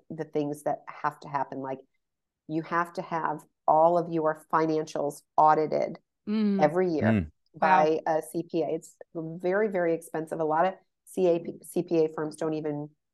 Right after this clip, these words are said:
Speaker 1: offer that service.
Speaker 3: Wow.
Speaker 2: Goodness.
Speaker 1: And it is, like, so that is done in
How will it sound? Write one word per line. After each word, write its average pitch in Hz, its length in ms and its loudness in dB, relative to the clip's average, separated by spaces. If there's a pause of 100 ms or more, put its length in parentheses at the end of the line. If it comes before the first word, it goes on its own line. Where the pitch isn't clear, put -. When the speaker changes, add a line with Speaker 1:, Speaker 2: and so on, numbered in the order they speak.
(120)
Speaker 1:
offer 165 320 2
that - 260 -4
service. - 460 -6
Speaker 3:
Wow. 90 340 2
Speaker 2:
Goodness. 175 580 -4 (100)
Speaker 1:
And 185 140 0
it 180 40 2
is, 175 360 2
like, 165 240 4 (480)
so - 160 -4
that 196 260 4
is 208 180 -2
done 170 220 -2
in 156 160 -4